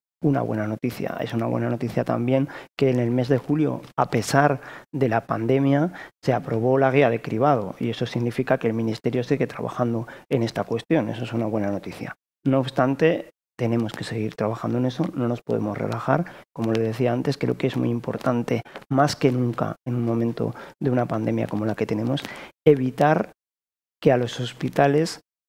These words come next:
se vaya por otras cuestiones que no sea la covid. Entonces, todo lo que sea prevención en materia de hepatitis C y en otras enfermedades o patologías, todo lo que sea prevenir es mejorar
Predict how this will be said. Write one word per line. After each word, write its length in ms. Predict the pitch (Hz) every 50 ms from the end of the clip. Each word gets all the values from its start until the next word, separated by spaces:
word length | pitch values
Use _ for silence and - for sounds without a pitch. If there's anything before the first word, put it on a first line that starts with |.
| _ _ -
se 160 | - - 139 123
vaya 340 | 123 127 127 139 139 -
por 100 | 175 123
otras 260 | 123 127 - 131 131 -
cuestiones 540 | - 135 120 - - 135 131 131 135 135
que 140 | - - -
no 100 | 120 123
sea 280 | 123 - 127 120 117 113
la 100 | 113 117
covid. 300 | - 123 147 196 151 - - - - - - _ -
Entonces, 340 | - 117 135 131 117 -
todo 280 | - - 139 131 135 135
lo 80 | 135 135
que 100 | - 135
sea 200 | - - 139 127
prevención 640 | - - 113 107 110 107 113 - - 143 139 120 - - - _ _ _
en 160 | - - 131 123
materia 600 | 120 123 120 - 143 139 147 147 147 147 143 -
de 120 | 135 131 131
hepatitis 500 | 127 131 120 - 127 - 131 123 - -
C 240 | - 147 120 104 - - _ -
y 160 | - 127 127
en 120 | 135 131 131
otras 400 | 143 147 143 143 139 135 - - _ _ _ _ _ _ _ - - -
enfermedades 800 | 156 135 131 123 - 135 123 123 127 135 143 147 135 131 -
o 260 | 127 117 113 113 113 -
patologías, 680 | - 120 - 127 117 117 - - 151 151 156 170 - - - - - - -
todo 140 | - 135 135
lo 80 | 131
que 100 | 127 135
sea 160 | - - 127
prevenir 500 | 123 131 127 120 123 127 139 147 - - - -
es 280 | 143 139 - - - - _ _ _ _ _ -
mejorar 600 | 147 131 131 120 - - 120 117 123 143 175